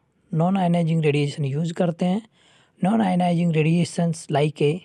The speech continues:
ultrasound, एमआरआई, ए, जिनके through हम इमेजिंग कर पाते हैं। नेक्स्ट हम बात करते हैं कि रेडियोग्राफी का जो यूजेज होते हैं, क्या क्या यूजेज होते हैं। तो radiography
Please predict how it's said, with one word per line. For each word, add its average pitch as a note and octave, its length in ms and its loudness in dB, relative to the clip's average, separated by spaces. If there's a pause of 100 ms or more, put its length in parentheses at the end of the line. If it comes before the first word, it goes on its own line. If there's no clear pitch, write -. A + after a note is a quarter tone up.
(880)
ultrasound, E3+ 680 -2 (1300)
एमआरआई, C#3+ 500 2 (760)
ए, D#3+ 120 0 (2500)
जिनके F#3 260 0
through F#3+ 200 0
हम E3+ 240 2 (720)
इमेजिंग E3 420 2 (300)
कर D#3+ 160 0
पाते B2 340 -8
हैं। A2+ 200 -10 (1700)
नेक्स्ट F3 300 -2
हम G#3 120 2
बात F3+ 220 0
करते F3+ 320 -2
हैं F3+ 80 -2
कि G3 80 -2
रेडियोग्राफी F3+ 600 0
का F3+ 160 0
जो D#3+ 160 0
यूजेज D#3+ 520 0
होते D3+ 260 -2
हैं, D#3+ 100 2
क्या F3+ 200 -2
क्या G3 160 -2
यूजेज E3 420 0
होते D#3 240 -2
हैं। E3 80 0
तो E3 140 -2
radiography G3+ 720 0